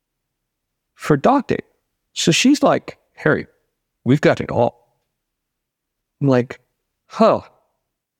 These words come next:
Yep, all, everything." I'm like, "Oh, that's, wow. You could do some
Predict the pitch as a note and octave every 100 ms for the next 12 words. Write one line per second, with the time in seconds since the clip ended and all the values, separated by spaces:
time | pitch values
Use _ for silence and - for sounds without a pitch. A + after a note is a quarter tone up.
0 | _ _ C#3+ A3 - _ _ B2+ A2+ -
1 | - _ C3 B2+ A#2 - - _ _ _
2 | _ _ _ _ D3+ C#3 F#2+ - - G#3
3 | E3+ - _ _ _ _ _ - D3 G#3+
4 | - - - _ _ _ _ _ F2+ G2+
5 | C3 D3 F#2 - _ _ _ _ _ B2+
6 | C3 F#3 - A#2 - C3 C3+ - F#2 D#2+